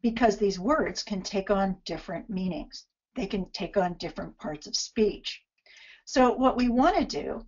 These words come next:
and I'm just showing you here some examples from the, um, um, seventh, sixth to eighth grade, uh,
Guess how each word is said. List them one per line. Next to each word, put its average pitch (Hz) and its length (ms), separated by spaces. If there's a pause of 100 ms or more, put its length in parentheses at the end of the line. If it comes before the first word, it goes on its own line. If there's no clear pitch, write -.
(120)
and 214 140
I'm 208 120
just 233 220
showing 208 320
you 196 100
here 196 220
some 190 220
examples 180 580
from 180 380
the, 165 240 (100)
um, 170 240 (640)
um, 190 380
seventh, 196 500
sixth - 320
to 196 220
eighth 190 240
grade, 175 480 (140)
uh, 175 200